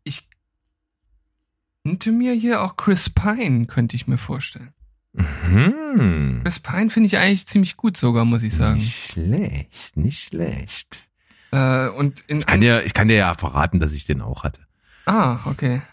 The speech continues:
Speaker 1: Ja, in, in Anbetracht der Tatsache, dass, äh, ich hier ansonsten wahrscheinlich noch Ewigkeiten rumdokter und ich das eigentlich ziemlich gut finde und mir wahrscheinlich nichts Besseres einfallen wird, würde ich den jetzt erstmal einloggen und könnte dementsprechend überlegen, wer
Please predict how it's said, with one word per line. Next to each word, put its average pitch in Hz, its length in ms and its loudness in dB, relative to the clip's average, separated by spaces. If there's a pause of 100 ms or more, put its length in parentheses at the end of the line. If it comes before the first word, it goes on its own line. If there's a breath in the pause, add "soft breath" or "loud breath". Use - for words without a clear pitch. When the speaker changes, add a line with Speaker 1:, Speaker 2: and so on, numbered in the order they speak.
(1080)
Speaker 1:
Ja, 160 180 2
in, 175 260 -2
in 156 260 -8
Anbetracht 190 520 0
der 151 100 2
Tatsache, 180 680 0
dass, 156 260 -4
äh, 151 140 -2
ich - 220 -10
hier 156 500 2
ansonsten 151 760 -4
wahrscheinlich 147 260 0
noch 139 100 2
Ewigkeiten 170 560 0
rumdokter 156 460 2
und 139 100 2
ich 143 120 -6
das 143 140 -4
eigentlich 151 200 0
ziemlich - 280 -2
gut 220 180 -4
finde 151 300 -2
und 147 60 0
mir 143 120 0
wahrscheinlich 190 840 0
nichts 214 240 -2
Besseres 175 320 -4
einfallen 147 480 0
wird, 156 160 -4 (400 loud breath)
würde 160 120 2
ich 185 100 0
den 180 100 0
jetzt 165 100 -2
erstmal 156 340 0
einloggen 185 600 2
und 156 180 -4
könnte 170 320 -4 (100)
dementsprechend 185 640 -2
überlegen, 165 540 -2
wer 151 240 0